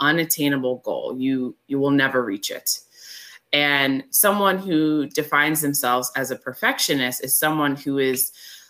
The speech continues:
like, plagued with the burden of, "I, I just have to try. I have to reach for this goal, this aspiration that is unattainable."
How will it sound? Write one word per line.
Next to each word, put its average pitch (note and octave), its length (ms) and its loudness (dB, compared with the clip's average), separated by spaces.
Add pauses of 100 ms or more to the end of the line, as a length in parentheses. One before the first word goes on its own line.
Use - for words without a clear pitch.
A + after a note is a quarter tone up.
like, - 280 -2
plagued F3+ 720 0
with C3+ 180 -4
the C#3 60 -4
burden B2 800 0
of, A#2 440 -2 (680)
"I, C#3+ 260 0
I D3+ 80 -4
just D3+ 260 0
have - 300 -2
to B2+ 100 -10
try. - 480 -4
I C3 60 -4
have D3+ 460 -2
to C#3 460 -2
reach D#3 460 -4
for C#3+ 300 2
this C3 240 -2
goal, B2 720 2
this C3+ 320 0
aspiration C3+ 960 0 (360)
that C3 300 0
is C3+ 280 0
unattainable." C3 960 -4